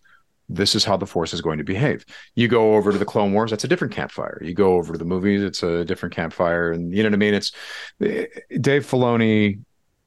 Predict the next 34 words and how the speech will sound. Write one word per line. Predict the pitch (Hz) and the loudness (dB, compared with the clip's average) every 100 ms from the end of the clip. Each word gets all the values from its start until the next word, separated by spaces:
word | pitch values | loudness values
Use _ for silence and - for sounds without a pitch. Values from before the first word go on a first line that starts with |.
| _ | _
and | 107 104 | -2 0
I | 98 98 | 0 2
once | 92 101 - | 2 0 0
had | 101 87 | 0 0
this, | - 80 - - - _ _ _ _ _ _ | -2 0 0 -2 -6 _ _ _ _ _ _
this, | - 180 - | -4 -2 2
uh, | 87 - | 0 2
argument | 98 107 101 82 67 - | 0 2 0 -2 -6 -6
that | 78 73 - | -6 -6 -6
educated | - 104 107 101 85 | -2 0 0 0 0
me | 80 | -2
greatly, | 78 98 87 - - _ - - - | -2 0 0 -4 -14 _ -20 -20 -4
because | 110 104 101 | 0 2 2
I | 117 | 2
was | 120 117 | 2 4
all | 113 107 | 4 2
concerned. | - 101 - 104 92 87 | 2 0 2 0 2 0
There | |
was | 85 | -2
this | - | -4
thing | - 104 | -2 0
I | 90 | 0
was | 85 | -2
recording | 82 90 85 | -2 -2 -2
as | 80 71 | -4 -4
Dar-, | 87 85 - | -2 -2 -2
Darth | 95 92 - | -2 0 0
Maul | 82 80 | 2 2
for | 78 | -2
this | 69 - | -2 0
audiobook, | 76 71 69 69 69 73 | 0 -2 -4 -4 -4 -4
and | 82 - | -6 -4
it | 92 | 0
wasn't, | 107 120 120 | 2 2 0